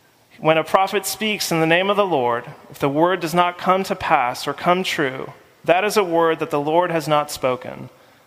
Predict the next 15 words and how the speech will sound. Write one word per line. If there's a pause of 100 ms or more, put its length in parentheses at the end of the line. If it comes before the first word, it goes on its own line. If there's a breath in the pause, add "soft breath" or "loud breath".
The
prophet
has
not,
has
spoken
it
presumptuously. (580 soft breath)
You
need
not
be
afraid
of
him.